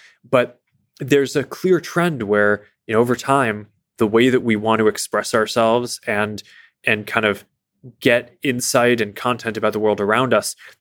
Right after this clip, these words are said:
gets increasingly just richer and more vivid. And I, I think the ability to be immersed and feel present with the people around you or the people who you care about is,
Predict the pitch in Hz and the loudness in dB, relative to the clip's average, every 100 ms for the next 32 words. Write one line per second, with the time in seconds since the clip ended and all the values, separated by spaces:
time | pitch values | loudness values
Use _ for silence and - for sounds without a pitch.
0 | _ - 127 - 139 143 - 139 135 123 | _ -2 -2 -2 -4 -4 -2 -2 0 0
1 | 110 107 104 - 92 113 - 120 110 120 | 0 -2 -2 -8 -4 -4 0 2 2 0
2 | 117 98 95 98 117 143 90 92 - - | -4 -4 -4 0 0 0 -4 -8 -16 -20
3 | - _ - 127 113 110 107 _ _ _ | -20 _ -4 0 0 -2 -10 _ _ _
4 | _ 123 120 127 143 123 113 101 135 131 | _ 0 0 0 -2 2 2 4 2 0
5 | 117 110 120 110 - 104 98 117 143 - | -2 -2 0 0 -4 -8 -6 0 0 -2
6 | - - _ _ 123 104 - 110 - - | -10 -14 _ _ -8 -4 0 0 -2 -2
7 | 135 131 113 113 101 - 120 113 101 95 | -2 -2 -6 -10 -12 -10 -8 -2 -2 0
8 | 113 143 113 98 92 95 _ _ _ 123 | -2 -2 -2 -2 -2 -4 _ _ _ -2
9 | 107 - 127 113 107 104 - 151 165 113 | -2 -2 -4 -4 -6 -10 -4 -2 0 0
10 | 92 98 - - _ _ 165 131 120 | -4 -8 -16 -20 _ _ 0 0 0